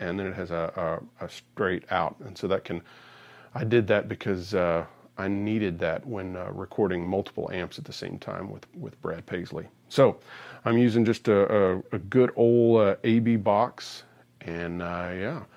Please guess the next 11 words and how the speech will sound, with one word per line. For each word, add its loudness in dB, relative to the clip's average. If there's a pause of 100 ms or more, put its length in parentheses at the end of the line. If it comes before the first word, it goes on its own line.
(300)
And -6
so 4
I'm -2
gonna 2
go 0
switch -4
between 0
the -2
two, 4 (520)
um, 4 (760)
and -2